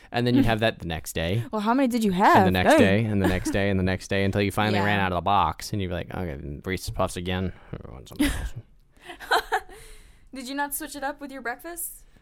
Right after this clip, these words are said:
Speaker 1: We didn't, uh, I don't
Speaker 2: You
Speaker 1: know.
Speaker 2: got, like, one box of cereal, and you just kept eating it until it was done?
Speaker 1: Probably, yeah.
Speaker 2: Oh, okay.
Speaker 1: That's what I remember.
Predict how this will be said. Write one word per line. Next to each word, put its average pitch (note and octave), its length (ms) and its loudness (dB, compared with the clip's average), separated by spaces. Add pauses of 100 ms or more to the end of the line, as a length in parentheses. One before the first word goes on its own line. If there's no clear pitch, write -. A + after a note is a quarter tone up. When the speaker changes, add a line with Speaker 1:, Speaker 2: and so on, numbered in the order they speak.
Speaker 1:
We C3+ 80 2
didn't, B2 300 0 (380)
uh, B2 40 2
I A2+ 380 2
don't F2 80 -2
Speaker 2:
You D#2 60 -2
Speaker 1:
know. - 20 -2
Speaker 2:
got, A3 140 2
like, A3 140 -6
one G#3+ 140 -4
box G#3+ 220 -4
of G#3+ 60 -10
cereal, G#3 320 -2
and G3 100 -4
you F#3+ 60 -8
just G3 160 -10
kept F#3 180 -6
eating F#3+ 140 -8
it F#3+ 60 -6
until G3 240 -6
it G2+ 40 2
was F2 100 2
done? - 200 0
Speaker 1:
Probably, G#2 180 -6
yeah. F#2+ 160 0
Speaker 2:
Oh, F2+ 40 0
okay. F2+ 300 -8
Speaker 1:
That's A#2 140 -4
what F2 80 0
I C#2+ 60 -2
remember. D2 300 -6